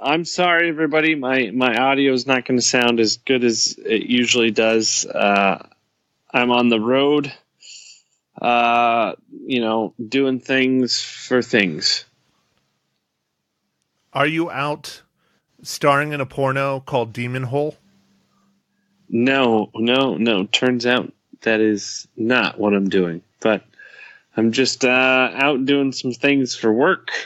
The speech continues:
Speaker 1: and, uh, so I have to, I, I, I wasn't able to bring all my audio equipment with me this time.
Speaker 2: So you're equipmentless. All right, good to know.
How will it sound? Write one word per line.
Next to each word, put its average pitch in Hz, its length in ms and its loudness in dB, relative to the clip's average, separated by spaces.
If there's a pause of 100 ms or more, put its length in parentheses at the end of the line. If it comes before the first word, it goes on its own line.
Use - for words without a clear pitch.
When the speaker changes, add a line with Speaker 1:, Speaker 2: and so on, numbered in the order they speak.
(200)
Speaker 1:
and, 120 680 2
uh, 117 460 2 (1800)
so 123 1080 2 (580)
I 117 200 -2
have 113 380 -2
to, 113 680 0
I, 113 200 2
I, 117 160 0
I 113 240 -2
wasn't 120 260 0
able 117 300 0
to 110 100 -6
bring 117 260 -2
all 104 160 2
my 98 200 2
audio 101 360 0
equipment 87 480 -6
with 95 220 -8
me 98 160 -2
this 92 220 -2
time. 95 320 2 (960)
Speaker 2:
So - 160 -6
you're 147 260 -4
equipmentless. 135 800 -10 (480)
All 151 80 -8
right, 220 300 -6 (100)
good 156 160 -8
to 160 60 -6
know. 175 260 -4